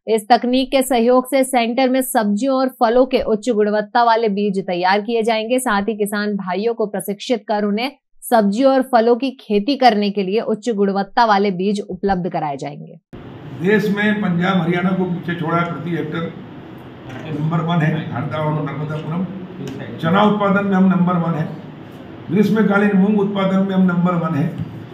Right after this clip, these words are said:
Speaker 2: लेकिन अब सब्जियों के उत्पादन में भी हम नंबर वन बनने जा रहे हैं। और उसके लिए इजराइल सरकार के सहयोग से,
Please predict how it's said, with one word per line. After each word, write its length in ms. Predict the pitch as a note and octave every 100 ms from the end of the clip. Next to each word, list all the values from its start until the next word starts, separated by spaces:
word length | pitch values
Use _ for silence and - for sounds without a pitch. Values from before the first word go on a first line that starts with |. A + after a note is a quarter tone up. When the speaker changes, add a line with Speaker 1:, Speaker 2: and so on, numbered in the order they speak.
| - -
Speaker 2:
लेकिन 280 | F3+ F#3 G#3+
अब 160 | G#3+ -
सब्जियों 400 | F3+ - A#3 B3
के 200 | A#3 A3
उत्पादन 480 | - G3 F#3+ G3
में 140 | G3 F#3+
भी 140 | G#3+
हम 120 | G3 G#3+ - - - - - - - -
नंबर 360 | D3+ F3 F#3+ G3+
वन 180 | F3 F#3+
बनने 460 | F#3+ - E3 D#3+
जा 120 | C#3
रहे 120 | B2 C3
हैं। 160 | - - - - - - - - - - - D#3
और 60 |
उसके 340 | D#3+ - B3 A3
लिए 420 | G3 G3 - - - - - - - - - F3
इजराइल 680 | F#3 G#3 A#3+ B3 B3 - - - - - - -
सरकार 380 | E3+ E3+ F#3 F#3
के 140 | F#3+
सहयोग 380 | - E3+ D#3 G3+
से, 320 | - D3+ -